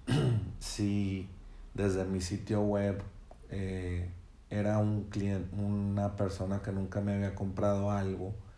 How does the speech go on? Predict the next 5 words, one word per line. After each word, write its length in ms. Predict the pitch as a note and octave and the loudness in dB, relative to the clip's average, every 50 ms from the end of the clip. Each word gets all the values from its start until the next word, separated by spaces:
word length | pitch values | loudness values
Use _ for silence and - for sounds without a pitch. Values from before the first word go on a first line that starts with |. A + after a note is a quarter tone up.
| - - - - - - - - - | -20 -20 -20 -20 -20 -18 -18 -14 -8
y 600 | - G#2+ G2 F#2+ F#2 F2 F2 F2 E2+ E2 D2+ - - - - - - - | -6 -4 -2 0 0 0 2 2 0 0 -2 -4 -8 -14 -18 -20 -10 -6
y 380 | G#2 G#2 G#2 G#2 A2 G#2+ G2 - - | -4 -4 -2 -2 -4 -4 -6 -6 -2
compraron 880 | - A2+ A2 G#2+ G2 - G2+ G2+ G#2 G#2 G#2 G#2+ G#2+ G#2+ G#2 G2+ F#2+ F2+ F2+ | 2 4 6 6 6 4 4 6 6 6 6 4 4 4 4 2 0 0 0
algún 380 | G2+ G#2 G2 F2+ F#2+ F#2+ E2 E2+ | 0 0 2 2 2 0 0 0
producto, 680 | - G2+ G2+ G2+ G2+ F#2+ F#2+ - - - G2+ G2+ A2 | 0 2 2 2 2 0 -2 -6 -6 -4 -2 -2 -2